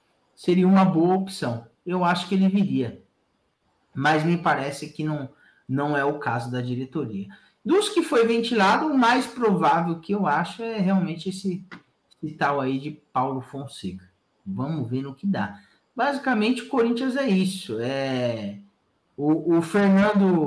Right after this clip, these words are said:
ou pode efetivar o, o Fernando, o, o auxiliar técnico, porque ele já tem quatro jogos, parece, três goleadas e agora uma virada. Ele tem,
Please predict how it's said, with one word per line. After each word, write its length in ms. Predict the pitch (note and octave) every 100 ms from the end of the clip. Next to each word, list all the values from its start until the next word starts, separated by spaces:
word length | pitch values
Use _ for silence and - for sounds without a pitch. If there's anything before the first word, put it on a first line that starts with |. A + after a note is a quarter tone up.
| C3+
ou 220 | F3+ A3 A3
pode 260 | A#3+ A#3
efetivar 600 | G#3+ B3 - A3 G3 G#3+
o, 800 | G3+ E3 C#3+ C3+ D3 C#3+ B2+ A#2
o 40 | G#2+
Fernando, 760 | - D3+ D3 C#3+ C#3 B2+ G#2 - _ _ - -
o, 340 | B2+ B2 C3
o 40 | C3
auxiliar 480 | C#3 D3+ C#3+ D#3+ -
técnico, 500 | F3+ F#3+ A3+ G3 G3+
porque 260 | G#3 G3
ele 280 | G3 G#3+ A3+
já 340 | G3 G3 F#3+ E3+
tem 280 | - F#3+
quatro 380 | F#3+ F#3+ A3 B3+
jogos, 880 | F#3+ D#3+ F#3 B3 A3+ G3 - - _ _ - _
parece, 760 | - D#3 C3+ F3+ F#3 - C3+ - _ _ _ _ _
três 320 | D#3 F#3 G3
goleadas 960 | F3+ F3+ E3 C#3+ D#3+ F3+ D#3 B2 - - - B2+
e 100 | C#3+
agora 360 | C#3 D3 E3+
uma 180 | D#3 D#3+
virada. 680 | D3+ C3+ B2+ D#3 D#3+ A#2+ G#2+
Ele 160 | A#2 A#2+ -
tem, 340 | E3+ E3+ C3